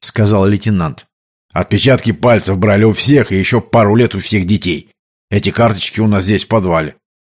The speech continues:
«Так ты об этом подумал, а?» «Так точно, сэр. Надо посмотреть их, не совпадают ли отпечатки пальцев на орудии убийства с одной из наших карточек. Просто на всякий случай. Попытка, не пытка». «Ты слышал, Раш?»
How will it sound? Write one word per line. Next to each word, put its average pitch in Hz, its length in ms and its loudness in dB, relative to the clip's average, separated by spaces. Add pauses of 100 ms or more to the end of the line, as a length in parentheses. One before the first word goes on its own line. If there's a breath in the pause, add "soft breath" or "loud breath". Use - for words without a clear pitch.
(100)
«Так 107 360 2
ты 123 100 2
об 131 200 4
этом 110 280 2
подумал, 90 380 -2
а?» 156 340 0 (640)
«Так - 160 -6
точно, 107 460 -2
сэр. - 360 -8 (600)
Надо 202 220 2
посмотреть 190 600 0
их, - 160 -20
не 104 120 -2
совпадают 104 640 -2
ли 151 100 0
отпечатки 135 480 -4
пальцев 143 540 -2
на 123 120 0
орудии 123 300 2
убийства 104 640 -2 (160)
с - 120 -8
одной 92 300 -2
из 92 140 -4
наших 160 320 -4
карточек. - 500 -6 (180 soft breath)
Просто 311 360 0
на 220 100 2
всякий 214 320 -2
случай. 170 540 -2 (320)
Попытка, 254 560 0
не 165 140 2
пытка». 220 420 0 (800)
«Ты 117 180 2
слышал, 127 440 2
Раш?» - 320 0